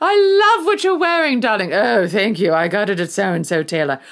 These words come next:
While, again, people are trying to be up there like, "Oh, my love, my wife," <laughs> doing the end of Romeo and Juliet or something.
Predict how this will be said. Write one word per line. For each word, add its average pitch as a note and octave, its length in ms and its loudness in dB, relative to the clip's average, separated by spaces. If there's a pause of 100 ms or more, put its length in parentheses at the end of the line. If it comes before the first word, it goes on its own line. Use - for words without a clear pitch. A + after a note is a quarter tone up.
(300)
While, A#3+ 280 0
again, A3+ 580 -2
people A3+ 380 -4
are G3 120 0
trying F#3+ 300 -4
to F#3 80 -6
be F3+ 180 -4
up G#3+ 240 -4
there F#3+ 160 -2
like, F3+ 320 -4 (460)
"Oh, C4 340 2
my G#3 240 0
love, G#3 640 0
my G#3+ 180 0
wife," A#3+ 840 -2 (180)
<laughs> - 160 -12
doing F#4+ 280 0
the D#4 140 -4
end D4+ 200 -2
of D4+ 140 -4
Romeo C#4 380 -2
and B3 120 -4
Juliet A#3 420 0
or G#3+ 120 0
something. G#3 400 -6